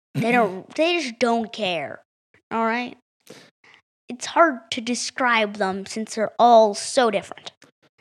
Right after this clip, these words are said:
Speaker 2: This will, this will be insulting because of my lack of knowledge, but Vishnu?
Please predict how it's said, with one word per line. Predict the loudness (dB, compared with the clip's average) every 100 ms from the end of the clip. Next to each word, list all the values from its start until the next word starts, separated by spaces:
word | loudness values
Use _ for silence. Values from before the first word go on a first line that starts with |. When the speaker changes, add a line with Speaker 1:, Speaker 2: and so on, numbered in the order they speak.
| _ _ _ _
Speaker 2:
This | 0 2
will, | 0
this | 0 -4
will |
be | -2 -2
insulting | -2 0 0 -2 -6
because | -6 -8
of | -8
my | -8 -8
lack | -8 -8 -10
of |
knowledge, | -8 -6 -6 -8
but | -10 -12 _ _
Vishnu? | -8 -6 -4 -4 -4